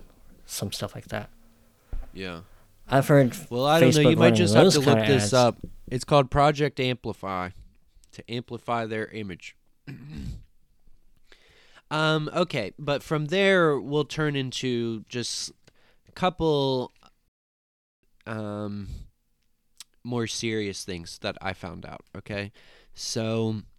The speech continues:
Speaker 2: <clears throat> they have a thing, and this came out of her paperwork that she made available, but they have a system called Crosscheck, um,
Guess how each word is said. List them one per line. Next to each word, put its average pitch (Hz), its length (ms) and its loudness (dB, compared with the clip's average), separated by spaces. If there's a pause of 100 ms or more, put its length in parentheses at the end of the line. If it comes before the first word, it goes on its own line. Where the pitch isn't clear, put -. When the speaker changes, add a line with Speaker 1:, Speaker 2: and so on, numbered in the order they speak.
(320)
Speaker 2:
<clears throat> 139 60 -14 (880)
they 131 200 -2
have 135 200 0
a 135 80 0
thing, 123 580 -4 (1080)
and 113 100 -6
this 127 140 -2
came 135 200 -2
out 117 140 0
of 110 120 -4
her 117 200 -2
paperwork 107 600 -2
that 107 100 -6
she - 160 -6
made 101 160 -6
available, 98 580 -6 (180)
but 98 460 -6
they 113 160 -2
have 120 240 -2
a 117 80 -2
system 120 460 -6
called 107 320 -4
Crosscheck, - 880 -4 (920)
um, 101 680 -4